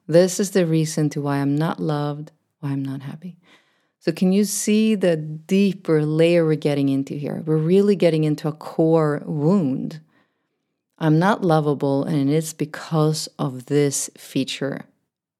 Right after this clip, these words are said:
in my physical body. And therefore, it is the problem. And now I hate you. A protector part in you that is trying to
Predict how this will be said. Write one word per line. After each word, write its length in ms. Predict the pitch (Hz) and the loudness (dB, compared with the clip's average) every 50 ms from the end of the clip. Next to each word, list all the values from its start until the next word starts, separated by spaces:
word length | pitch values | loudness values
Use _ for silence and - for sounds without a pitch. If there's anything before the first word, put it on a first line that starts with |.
| _ - | _ 0
in 160 | 143 139 139 | 2 2 2
my 100 | 135 135 | 0 -2
physical 460 | 135 - - 147 - - - 82 85 | -4 -6 -6 -8 -8 -8 -8 -8 -6
body. 460 | - 87 92 92 - - - 175 - - _ _ _ _ _ _ | -6 -6 -6 -6 -6 -6 -8 -10 -12 -14 _ _ _ _ _ _
And 220 | - 143 143 139 131 | -2 0 2 2 2
therefore, 600 | 135 139 139 151 - - 165 170 175 190 202 - - _ _ _ _ _ _ _ _ _ _ _ _ _ _ _ _ | 0 0 -2 -2 0 0 2 2 2 0 -2 -8 -12 _ _ _ _ _ _ _ _ _ _ _ _ _ _ _ _
it 160 | - 160 151 139 | 2 2 4 4
is 200 | 139 139 135 - | 2 0 -2 -6
the 100 | - - | -8 -12
problem. 680 | - - 131 - - - - - - 190 180 160 - _ _ _ _ _ _ _ _ - | -10 -10 -10 -10 -10 -10 -10 -10 -8 -8 -8 -10 -14 _ _ _ _ _ _ _ _ -4
And 400 | 139 135 131 127 131 127 - - _ _ _ - | -2 0 0 -2 -2 -6 -10 -16 _ _ _ -2
now 440 | 143 139 139 143 151 170 196 208 - _ _ _ _ _ _ _ _ _ | 0 0 2 2 0 -2 -4 -6 -10 _ _ _ _ _ _ _ _ _
I 60 | 151 | -6
hate 460 | 151 143 - - 151 135 - - - | -6 -6 -6 -8 -8 -10 -10 -10 -12
you. 220 | - 165 170 170 156 - _ _ _ _ _ _ _ _ _ _ _ _ _ _ _ _ _ _ _ _ _ _ _ | -14 -12 -12 -12 -14 -18 _ _ _ _ _ _ _ _ _ _ _ _ _ _ _ _ _ _ _ _ _ _ _
A 80 | 175 175 | -4 -2
protector 540 | 170 190 175 180 175 175 170 160 - 180 165 | 0 0 0 0 0 -2 -2 0 0 -2 -2
part 300 | 165 170 160 151 147 143 | 0 0 0 0 0 0
in 140 | 143 139 | 0 0
you 200 | 143 143 143 143 | 2 2 0 0
that 140 | 135 131 131 | -2 -2 -4
is 180 | 135 135 - - | -4 -6 -6 -10
trying 640 | - - - 151 147 156 170 180 185 185 180 175 | -14 -8 -2 0 2 2 2 2 2 2 2 0
to 420 | 175 - 160 151 143 143 135 143 | -2 -2 -2 0 0 -2 -4 -6